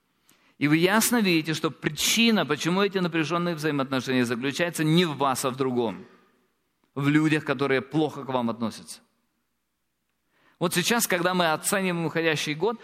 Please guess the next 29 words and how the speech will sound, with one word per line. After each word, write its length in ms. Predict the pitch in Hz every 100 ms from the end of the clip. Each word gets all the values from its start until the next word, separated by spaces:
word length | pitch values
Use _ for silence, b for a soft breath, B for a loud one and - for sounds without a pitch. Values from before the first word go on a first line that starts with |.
| B B -
для 160 | 156
нас 240 | 175 190 175
это 100 | 165
хорошая 400 | 147 185 190 220
возможность 600 | 190 147 147 127 135 - B B
перефокусировать 800 | 202 220 196 180 190 202 190 175
свой 300 | 131 151 170
взор 500 | 147 139 127 175 139
с 140 | 117 -
людей 680 | 156 139 151 185 220 - -
на 80 | 156
себя 380 | 160 139 127 139
и 60 |
посмотреть: 600 | 143 147 147 143 139 113 B B
«Окей, 240 | 139 135 120
а 120 | 131
все 320 | - - 202
ли 160 | 233 240
я 360 | 175 147 139
сделал 580 | 135 - - 123 101 98
для 200 | 98 110
того, 160 | 113 120
чтобы 260 | - 120
эти 180 | 110 110
отношения 480 | 107 107 - 113 110
были 160 | 104 101
правильными?» 460 | 101 80 57 65 _ _ _ _ _ _ _ _ _ _ _ _ _ _
Это 160 | - 131
главное. 440 | 233 120 85